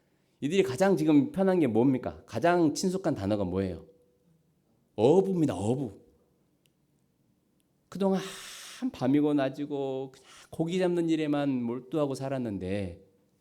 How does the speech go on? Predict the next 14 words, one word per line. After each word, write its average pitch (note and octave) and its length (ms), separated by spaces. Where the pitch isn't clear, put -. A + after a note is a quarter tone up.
갑자기 F#2 540
어떤 F2+ 260
낯선 F2 320
분이 F#2 140
오셔서 E2 560
"내가 E2 240
너를, E2 500
너희를 F#2+ 420
사람 - 580
낚는 D3+ 280
어부가 A2+ 260
되게 A2+ 220
할 F#2+ 120
것이다." - 300